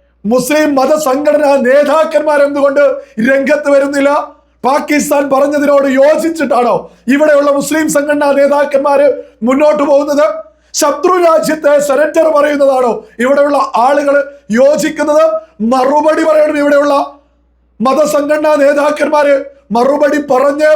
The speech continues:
പറ്റൂ. ഈ ശത്രു രാജ്യത്ത് നിന്ന് അവരെ മുസ്ലിങ്ങൾക്കെതിരെയാണ് ഈ രാജ്യത്തെ ഭരണാധികാരി എന്ന് പറഞ്ഞതിന് മറുപടി പറയേണ്ടത് ഈ രാജ്യത്തെ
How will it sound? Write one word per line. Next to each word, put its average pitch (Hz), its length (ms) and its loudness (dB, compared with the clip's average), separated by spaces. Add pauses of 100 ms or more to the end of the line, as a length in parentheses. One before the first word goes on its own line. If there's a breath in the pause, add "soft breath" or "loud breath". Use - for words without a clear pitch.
പറ്റൂ. 302 280 0 (1120)
ഈ 233 120 0 (180)
ശത്രു 285 300 -2 (120)
രാജ്യത്ത് 302 480 0 (100)
നിന്ന് 294 220 2 (1080)
അവരെ 277 340 2
മുസ്ലിങ്ങൾക്കെതിരെയാണ് 294 960 -2
ഈ - 100 0
രാജ്യത്തെ 302 400 -2 (100)
ഭരണാധികാരി 294 800 0
എന്ന് 294 220 -4
പറഞ്ഞതിന് 294 460 -2 (100)
മറുപടി 302 460 0
പറയേണ്ടത് 277 440 2 (520 loud breath)
ഈ - 20 0 (160)
രാജ്യത്തെ 269 420 0